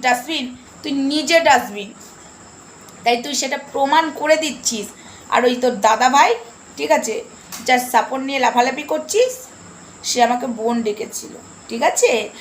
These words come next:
আর সে কি কি বলেছিল তোর নামে, শুনবি নাকি? শুনবি? বাবারে,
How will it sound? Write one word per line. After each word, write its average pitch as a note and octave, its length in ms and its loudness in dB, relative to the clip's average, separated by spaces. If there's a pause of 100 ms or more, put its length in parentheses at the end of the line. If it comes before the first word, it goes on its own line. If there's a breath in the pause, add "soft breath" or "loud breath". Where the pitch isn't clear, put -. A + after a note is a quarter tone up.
(260 loud breath)
আর G#3+ 480 4
সে - 340 -4
কি C4 180 -6
কি D#4+ 140 -6
বলেছিল C4 720 2 (380)
তোর B3 140 0
নামে, B3+ 460 0
শুনবি B3 380 -4
নাকি? B3+ 400 -10 (380)
শুনবি? A#3 720 -2 (640 loud breath)
বাবারে, A3+ 440 2